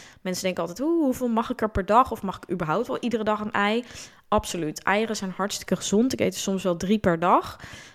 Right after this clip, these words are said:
Ehm, en, en zo zeven dagen per week als het uitkomt. Wees er niet bang voor. Mensen denken altijd, "Oh, eieren, cholesterol, eh,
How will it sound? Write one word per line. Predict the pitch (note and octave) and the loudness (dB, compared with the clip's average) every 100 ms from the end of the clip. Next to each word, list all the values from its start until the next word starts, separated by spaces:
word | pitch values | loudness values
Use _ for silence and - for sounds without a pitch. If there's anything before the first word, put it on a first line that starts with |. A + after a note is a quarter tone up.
| _ | _
Ehm, | F#3+ F#3+ F#3 F#3 F#3+ F#3 F3+ F3+ - - | 4 4 4 2 -2 -4 -6 -10 -14 -8
en, | F#3+ F3+ | -6 -4
en | F#3 | -4
zo | F3+ G3+ | 0 0
zeven | G3+ G3 G3 | 6 8 8
dagen | F#3+ F3 - | 6 4 2
per | F3 | 2
week | G3 B3 | 2 2
als | A#3 | -4
het | - | -4
uitkomt. | G#3 G#3 - G#3+ A#3 - - - | -2 -2 -2 -4 -4 -10 -18 -8
Wees | F#3 G3 G#3+ | 2 2 4
er | |
niet | G3+ G3+ F#3+ | 2 2 2
bang | - F3 F3 | 4 4 2
voor. | - E3+ A3 | -2 0 0
Mensen | G3+ F3+ - | 0 -2 -4
denken | F3 F3 | -4 -6
altijd, | F3 F#3 | -8 -10
"Oh, | F3+ | -4
eieren, | - G3 G#3 G3 | -2 0 0 0
cholesterol, | G3 F#3 F3+ - F3+ F3+ G#3 A3+ G#3 | -2 -4 -4 -4 -4 0 4 4 4
eh, | E3+ | 2